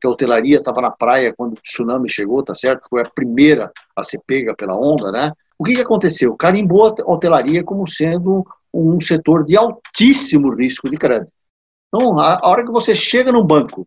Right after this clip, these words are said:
pra tentar pegar algum crédito pra capital de giro,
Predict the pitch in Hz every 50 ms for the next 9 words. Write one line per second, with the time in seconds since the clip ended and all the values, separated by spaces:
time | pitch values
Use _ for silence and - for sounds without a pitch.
0 | _ _ _ _ _ _ _ _ - 156 160 160 - 190 175 156 160 - 208 233
1 | 226 - 202 185 156 156 147 143 139 139 170 226 233 226 - - 151 151 165 190
2 | 190 139 120 104 - - 98 - - 113 - 139 123 - _ - 117 107 95 92
3 | 90 - 156 202 190 131 104 95